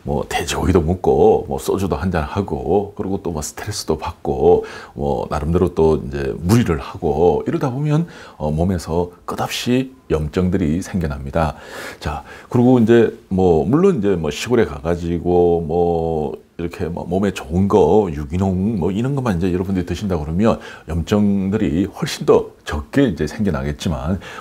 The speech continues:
우리가 도시에서 살면서 이제 뭐 우리의 그 환경이라는 게 있죠. 뭐 햄버거도 먹고 뭐 이렇게 이제 몸에 안 좋은 그런 여러 가지 인스턴트 음식들을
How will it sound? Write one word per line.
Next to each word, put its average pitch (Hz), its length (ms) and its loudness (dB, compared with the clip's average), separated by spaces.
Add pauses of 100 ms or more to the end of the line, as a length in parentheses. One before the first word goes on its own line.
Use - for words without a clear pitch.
우리가 - 160 2
도시에서 120 380 0
살면서 87 800 2
이제 71 520 4
뭐 78 140 2
우리의 87 340 2
그 87 100 -4
환경이라는 98 600 -2
게 90 80 -4
있죠. 98 300 0 (300)
뭐 78 200 -6
햄버거도 85 420 -2
먹고 82 640 0
뭐 82 460 -4 (220)
이렇게 - 340 -4
이제 73 160 -2
몸에 107 220 2
안 76 220 -4
좋은 104 280 2
그런 95 220 -4
여러 - 120 -10
가지 - 220 -8
인스턴트 92 480 -2
음식들을 110 560 0